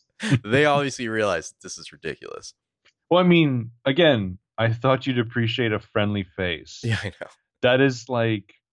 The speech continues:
Speaker 1: the tongue and the most meta of cheeks. <laughs>
Speaker 2: Um, but what, what does Arya, what i-, what, what is her secret, and what could send Ezra to jail? Because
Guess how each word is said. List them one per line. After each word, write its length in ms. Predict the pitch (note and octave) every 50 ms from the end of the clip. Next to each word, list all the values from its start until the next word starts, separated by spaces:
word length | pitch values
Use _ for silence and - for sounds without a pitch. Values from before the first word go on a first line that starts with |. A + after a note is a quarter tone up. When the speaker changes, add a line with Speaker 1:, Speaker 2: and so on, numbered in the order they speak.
| _ _ _ _ _ _ _
Speaker 1:
the 100 | - A#2+ A2+ A#2 -
tongue 540 | - - - A#2 A#2 A#2 A2+ G#2+ G2+ G2 G2+
and 80 | G2+ G#2
the 40 | G#2+
most 260 | G#2+ G#2+ G#2 - -
meta 260 | G2+ G#2 G#2+ G#2+ A2
of 180 | G#2+ G#2 G2 F2+
cheeks. 500 | - - - G#2 F#2 - - - - - A2+ G#2+ - -
<laughs> 100 | - B2+ A2+ A2 - B2 - - _ C3+ A#2+ - - _ _ _ _ _ _ _ _ _ _ _ _ C3 A2+ B2 _ _ _ -
Speaker 2:
Um, 440 | G2+ G#2+ G#2 F#2+ E2+ C#2+ C2+ C2 - -
but 140 | C3 G2+
what, 220 | G#2+ C3+ F#3 - - _ _ - - _ _ _ _ _ _ _ _ _
what 180 | - B3+ A4 - _ _
does 240 | - B3+ B3+ A#3 - - - _
Arya, 760 | - A2 A#2+ C3 C#3 C#3 C3 B2 A#2 A2+ G#2+ G2+ F#2+ F#2+ - _ _ _ _ _ _ _ _ _ _ _ _ _ _ _ _ _ _ _ _ _ _ _ _ _ _ D#2 _ _ _
what 280 | A#2+ A#2 B2+ D3+ E3
i-, 80 | F3 - -
what, 280 | A2+ C3 - - -
what 160 | - C3+ C#3+ D#3
is 100 | D3+ -
her 100 | D#3 C3
secret, 580 | - - - C3 A#2 - - G#2+ G#2 G2 F2 -
and 240 | F#2 F2+ F2 F2+
what 260 | F2 G#2 A2 - - _
could 160 | - A2+ -
send 340 | - - - G2 F#2 F2+ -
Ezra 300 | - D2+ D#2+ D2+ - D#2
to 140 | - - - _
jail? 380 | - - C#2+ B1+ B1 A#1 A1 A1+
Because 440 | - D#2 D#2+ - G2 F#2 E2+ -